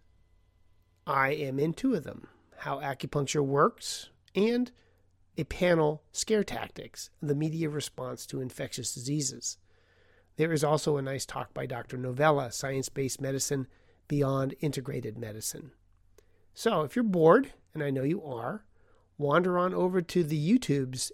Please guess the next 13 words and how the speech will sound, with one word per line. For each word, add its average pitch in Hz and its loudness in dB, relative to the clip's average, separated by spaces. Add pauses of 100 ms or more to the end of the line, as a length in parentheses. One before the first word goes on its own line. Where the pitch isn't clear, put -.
and 143 -2
look 156 -4
up 170 -6
the - -4
Nexus 139 -4
videos. - -14 (720)
Otherwise, 190 6 (140)
we'll 175 0
bring 165 4
this 165 4
to 147 -2
an 151 0
end. 127 -4